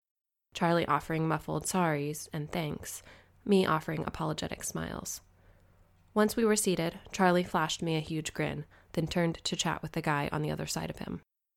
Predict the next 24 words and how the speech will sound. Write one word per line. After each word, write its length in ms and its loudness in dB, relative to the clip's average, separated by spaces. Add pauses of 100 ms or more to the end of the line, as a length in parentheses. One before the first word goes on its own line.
(400)
"Pretty 180 10
exciting, 440 8
huh?" 260 8 (1120)
"Yeah," 380 2 (360)
the 60 -6
guy 180 -4
said. 300 -6 (440)
"I've 140 8
been 140 12
trying 320 6
to 80 0
get 160 4
one 120 4
of 100 0
these 120 -2
spots 300 0
for 100 -8
years. 460 -2 (360)
I 60 -2
can't 280 8
believe 260 10
I'm 100 6
finally 440 8
here." 560 4